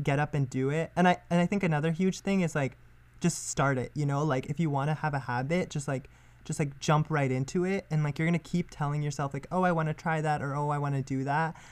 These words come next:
But, like, I feel like the, the hardest step is, like, starting. Do you know what I mean?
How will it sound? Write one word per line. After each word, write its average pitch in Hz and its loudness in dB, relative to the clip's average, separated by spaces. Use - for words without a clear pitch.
But, 170 2
like, 156 -2
I 156 0
feel 175 0
like 175 2
the, 156 -2
the 151 0
hardest 147 0
step 175 0
is, 143 -4
like, 131 -4
starting. 131 -4
Do 156 -6
you 170 2
know 180 4
what 185 4
I 185 4
mean? 180 0